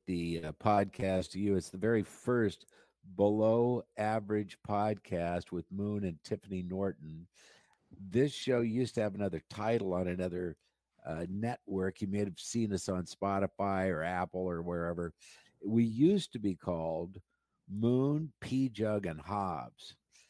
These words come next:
Okay. A-, and the reason it was called that was because I was in a hospital forced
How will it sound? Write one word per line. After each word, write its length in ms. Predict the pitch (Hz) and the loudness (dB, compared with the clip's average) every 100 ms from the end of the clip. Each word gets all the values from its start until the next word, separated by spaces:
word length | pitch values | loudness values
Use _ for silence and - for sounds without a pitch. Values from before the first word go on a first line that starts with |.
| _ _ - | _ _ -8
Okay. 560 | 92 - 95 95 98 - | -6 -2 -2 0 -4 -6
A-, 200 | 101 92 | -12 -8
and 140 | 107 113 | -6 -2
the 120 | 110 | -2
reason 500 | 107 127 175 175 139 | -2 0 2 0 -2
it 100 | 113 | -2
was 180 | 101 92 | -2 -4
called 440 | - 95 92 85 | -4 -2 -2 -2
that 360 | 85 82 90 95 _ _ _ _ _ | -4 -2 -4 -4 _ _ _ _ _
was 480 | - 104 113 110 92 | -2 4 6 4 0
because 720 | - 104 - 107 104 101 92 - _ - | -4 -4 0 2 4 2 0 -6 _ -2
I 300 | 104 120 156 | 2 4 2
was 260 | 147 95 | 2 0
in 80 | 104 | -2
a 80 | 87 | -4
hospital 960 | 82 104 104 110 - 80 71 67 76 90 _ _ _ _ _ _ | -6 -2 0 0 -2 -6 -6 -8 -12 -20 _ _ _ _ _ _
forced 920 | - - 151 170 104 90 - - - | -8 4 6 8 6 4 -6 -16 -20